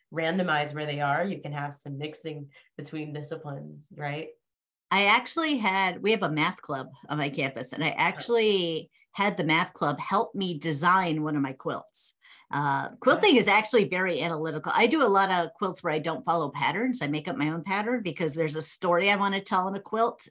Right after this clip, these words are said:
Speaker 2: And so I use very specific fabrics and the way I
Speaker 1: Mm-hmm.
Speaker 2: lay them out. And I had one particular fabric that I only had so much of it. And I really wanted to use it, but I didn't wanna cut it up and then find out if I was gonna run out. <laughs>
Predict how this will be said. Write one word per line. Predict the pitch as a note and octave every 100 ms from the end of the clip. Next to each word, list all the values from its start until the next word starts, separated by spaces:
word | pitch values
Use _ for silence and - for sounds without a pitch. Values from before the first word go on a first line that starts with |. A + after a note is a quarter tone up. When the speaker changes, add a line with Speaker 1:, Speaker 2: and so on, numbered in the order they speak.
| -
Speaker 2:
And | E3+ D3
so | E3 D#3 D3+ D3+ C#3+ C#3+ - -
I | F#3
use | F#3 F3+
very | F3 F3+
specific | - F#3 F#3 E3+ -
fabrics | C#4+ C4+ B3 A#3 -
and | F#3+ E3
the |
way | D#3+ E3
I | D3+
Speaker 1:
Mm-hmm. | D#3
Speaker 2:
lay | D#3
them | D3
out. | F3+ F#3+ F#3+ - - - _ -
And | F3+ F#3+
I | -
had | F#3+ F#3 F3 E3 -
one | E3 A3+
particular | B3 - G#3+ A3 F#3+ F#3+
fabric | D#3+ E3 C#3 B2 -
that | B2+
I | D3+ -
only | G3+ A#3+
had | G3+ G#3 F#3+ -
so | - - G3 G#3
much | F3+ E3+ F3
of | D3+ A#2+
it. | - _ - - _ - - -
And | E3 D#3
I | D#3+
really | E3 G#3 G#3+
wanted | G3 F#3+ F3+
to |
use | E3 F#3+ G#3 E3+
it, | D3
but | -
I | F3+
didn't | A#3 B3 -
wanna | F3+ G#3 F3+ D#3 _
cut | - - G3+
it | E3
up | G3+ G#3+
and | G#3
then | G3+ G3+
find | F#3+ G3+
out | G#3 G#3+ -
if | F#3+
I | F#3
was | F#3+
gonna | - F#3
run | F3+ F3 F3
out. | F#3+ C4
<laughs> | -